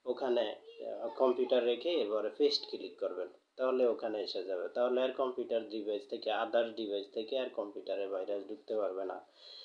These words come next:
তো আমরা ভাইরাস থেকে পরিত্রাণ পাওয়ার বিষয়গুলো জেনে নিলাম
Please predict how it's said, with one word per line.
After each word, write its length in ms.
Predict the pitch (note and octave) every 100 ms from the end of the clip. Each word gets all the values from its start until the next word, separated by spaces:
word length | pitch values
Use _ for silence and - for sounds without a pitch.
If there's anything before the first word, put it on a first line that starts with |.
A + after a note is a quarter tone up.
| - _ - -
তো 340 | B2 A#2+ G#2+
আমরা 540 | G2+ A#2+ B2 C3+ C3 C#3 - C3 B2 B2+ A#2
ভাইরাস 580 | A2 A#2+ B2 C3+ C#3 - - _ _
থেকে 280 | C#3+ C#3 C#3
পরিত্রাণ 540 | C3+ C#3 C3+ C#3 C3+
পাওয়ার 260 | B2+ C3 B2+
বিষয়গুলো 640 | B2 A#2 B2 A#2 B2+ C3
জেনে 300 | A#2+ B2 B2
নিলাম 320 | A#2+ A#2+ B2